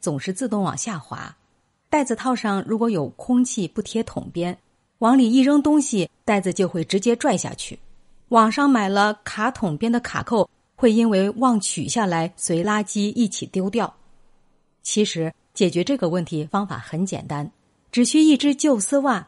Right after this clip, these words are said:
就能轻松搞定了。在我们的日常生活中，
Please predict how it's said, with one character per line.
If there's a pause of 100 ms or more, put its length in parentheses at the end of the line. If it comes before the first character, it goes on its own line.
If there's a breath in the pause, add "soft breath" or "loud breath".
(120 soft breath)
就
能
轻
松
搞
定
了。 (840)
在
我
们
的
日
常
生
活
中，